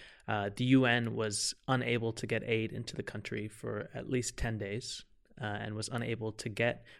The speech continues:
rescue crews into the country for the first week, uh, after the earthquake, which meant that thousands of people who were trapped under the rubble ended up dying needlessly. Now, the issue that happened here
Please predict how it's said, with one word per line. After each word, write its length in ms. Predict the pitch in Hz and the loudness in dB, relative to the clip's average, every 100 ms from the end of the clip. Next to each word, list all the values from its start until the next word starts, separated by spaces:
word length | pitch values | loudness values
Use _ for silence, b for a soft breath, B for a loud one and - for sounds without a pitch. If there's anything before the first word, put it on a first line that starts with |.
| B | B
rescue 380 | 151 151 - 120 | 2 2 0 -4
crews 540 | - 113 110 110 - 120 | -4 -2 0 0 -2 -4
into 240 | 117 - | -6 -4
the 60 | 110 | -6
country 540 | - 107 - 104 101 | -6 -6 -4 -6 -6
for 120 | - 110 | -6 -6
the 80 | |
first 340 | 101 117 113 - | -2 -4 -4 -2
week, 340 | 123 113 - - - _ B B B - | -2 -2 -10 -16 -20 _ B B B -6
uh, 300 | 107 98 113 - - | -4 -4 -6 -10 0
after 280 | 165 - 104 | 0 0 -8
the 120 | 104 | -6
earthquake, 480 | - - - 107 - - | -8 -10 -12 -12 -12 -16
which 520 | - 110 - - - - | -6 -4 -2 -2 -2 -4
meant 320 | 120 110 - | -4 -4 -4
that 240 | - 104 - _ - | -4 -4 -8 _ 0
thousands 400 | 120 120 120 107 | 2 4 2 -4
of 80 | - | -6
people 260 | 113 - 104 | -6 -6 -6
who 100 | 104 | -6
were 60 | |
trapped 380 | 92 - 107 - | -4 -4 -4 -6
under 180 | 110 98 | -8 -6
the 100 | 107 | -4
rubble 440 | 104 92 101 101 - _ _ _ _ - | -4 -6 -8 -8 -14 _ _ _ _ -8
ended 240 | 117 101 | -6 -4
up 180 | 101 - | -6 -6
dying 300 | 107 101 101 | -4 -4 -4
needlessly. 540 | 98 101 - - - 120 - _ _ - B B - | -8 -10 -10 -10 -10 -12 -18 _ _ -14 B B 0
Now, 100 | 127 | 4
the 160 | 127 135 | 6 6
issue 300 | 170 - 135 | 8 8 8
that 140 | 117 | 6
happened 300 | 113 - 107 | 2 -2 -2
here 340 | 135 143 135 | 4 6 4